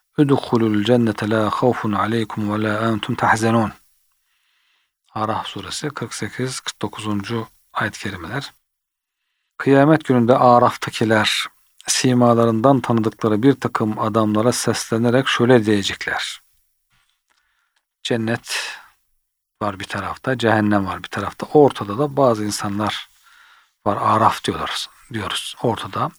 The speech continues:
iki tarafı da görüyor. Cenneti de görüyor, cehennemi de. İşte bunlar kimlerdir? İşte sevabı, günahı eşit olanlardır gibi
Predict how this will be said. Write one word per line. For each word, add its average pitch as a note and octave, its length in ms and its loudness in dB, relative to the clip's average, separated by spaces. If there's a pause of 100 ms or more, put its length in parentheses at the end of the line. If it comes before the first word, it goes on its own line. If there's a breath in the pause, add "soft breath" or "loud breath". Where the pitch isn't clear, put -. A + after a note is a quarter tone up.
(160)
iki - 160 -6
tarafı A2+ 280 0
da B2 80 -2
görüyor. F#2+ 360 -6
Cenneti G#2+ 420 -6
de A#2+ 60 -4
görüyor, A#2 380 0
cehennemi G#2 480 -4
de. C3 140 0 (920 loud breath)
İşte - 180 -2
bunlar A#2+ 280 4
kimlerdir? G#2 680 -2
İşte - 240 -6
sevabı, G#2 540 -2
günahı G#2 400 -2
eşit - 280 -4
olanlardır F#2+ 600 -8
gibi A#2 280 -4